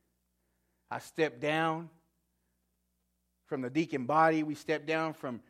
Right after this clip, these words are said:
from helping with Sunday school class, helping with youth, because we're leaving. We even went and visited some churches.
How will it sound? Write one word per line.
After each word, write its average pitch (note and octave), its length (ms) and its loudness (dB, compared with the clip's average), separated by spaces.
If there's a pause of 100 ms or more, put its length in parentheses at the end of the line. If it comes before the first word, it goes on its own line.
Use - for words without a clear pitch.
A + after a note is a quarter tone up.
(540)
from B2+ 480 -2
helping D#3+ 420 0
with D3 180 -2
Sunday F3 300 0
school E3 260 -6
class, D#3 400 0
helping D#3+ 400 -2
with A#2+ 160 -8
youth, D3+ 540 0 (1700)
because B2 220 -8
we're F3+ 160 6
leaving. D3+ 400 0 (2000)
We C3+ 160 -2
even D3 300 0
went E3 300 0
and B2+ 160 -8
visited D#3+ 400 0
some D3 160 -6
churches. E3 640 -2